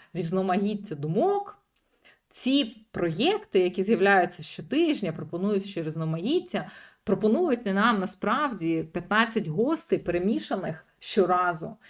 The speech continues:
І ці п'ятнадцять гостей півроку сидять в нашому телевізору і щочетверга розповідають нам свої думки. А у глядачів з'являється ілюзія, що щоразу запрошують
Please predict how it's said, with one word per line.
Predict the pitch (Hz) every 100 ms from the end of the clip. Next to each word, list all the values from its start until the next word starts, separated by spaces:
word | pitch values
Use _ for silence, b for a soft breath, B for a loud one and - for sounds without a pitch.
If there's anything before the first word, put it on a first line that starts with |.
| B
І | - 208
ці | 262
п'ятнадцять | 196 196 202 202 -
гостей | 208 277 311 - 190 175 - _
півроку | 220 196 220 262 254
сидять | - 185 190
в | 190
нашому | 185 - 175
телевізору | 165 165 185 294 233 180
і |
щочетверга | 175 196 - - 160 185 226 302 B -
розповідають | 190 - 175 165 196 240 220 208
нам | 190 185 185
свої | - - 175 170 202
думки. | 196 185 - 190 175 B B -
А | 208 202
у | 185 196
глядачів | 196 165 160 160 302 370 240
з'являється | 190 190 196 175 -
ілюзія, | 160 190 339 247 196 165 B
що | - 170
щоразу | - 185 160 254 320 214
запрошують | 185 160 185 262 285 240 220